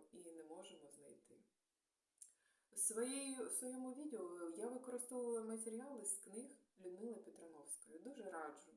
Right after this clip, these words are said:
всім батькам прочитати її книги. Це дуже цікаво і дуже повчально. Е, також діліться в коментарях своїм досвідом проживання кризи трьох років.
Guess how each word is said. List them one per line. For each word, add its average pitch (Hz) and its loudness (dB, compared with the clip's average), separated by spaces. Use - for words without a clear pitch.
всім 196 -6
батькам 196 -8
прочитати 170 -6
її 160 -6
книги. - -14
Це - -8
дуже 190 -6
цікаво - -4
і 165 -8
дуже 185 -8
повчально. - -12
Е, 190 -4
також 285 2
діліться 302 6
в 294 0
коментарях 277 2
своїм 269 2
досвідом 214 2
проживання 180 -4
кризи 170 -4
трьох 165 -6
років. 156 -6